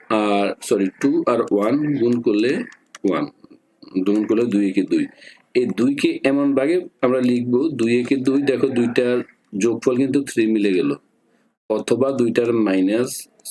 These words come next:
এর যোগ করলে কিন্তু মাইনাস থ্রি মিলে গেল, তাহলে আমরা দুইটা মাইনাস কমন নেব। অর্থাৎ দেখো তাই এই মাইনাস লক্ষ্য করো, এই মাইনাস টু মাই-, cos theta মাইনাস cos theta, এই দুইটা মিলে হচ্ছে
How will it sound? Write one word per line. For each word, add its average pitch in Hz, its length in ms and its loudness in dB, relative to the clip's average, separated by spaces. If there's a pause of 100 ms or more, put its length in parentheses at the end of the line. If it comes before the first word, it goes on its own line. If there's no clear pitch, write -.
(340)
এর 117 80 0 (120)
যোগ 120 100 2 (100)
করলে 107 260 2
কিন্তু 139 220 0
মাইনাস 107 260 0
থ্রি 107 100 0 (100)
মিলে 98 200 0
গেল, 82 140 0 (540)
তাহলে 160 220 0
আমরা 156 200 0
দুইটা 139 220 0
মাইনাস 117 260 0
কমন 113 240 2
নেব। 113 120 0 (200)
অর্থাৎ 131 280 0
দেখো 143 180 0 (220)
তাই 127 140 2 (220)
এই 139 80 2 (140)
মাইনাস 110 280 0 (480)
লক্ষ্য 107 240 0
করো, 123 220 0
এই 123 140 0
মাইনাস 98 300 0 (120)
টু 127 100 0 (800)
মাই-, 180 180 -2 (240)
cos 113 220 0
theta 139 260 0 (300)
মাইনাস 95 300 0
cos 87 200 0
theta, - 200 -6 (380)
এই 101 120 0
দুইটা 104 220 0
মিলে 107 180 0
হচ্ছে 120 180 -4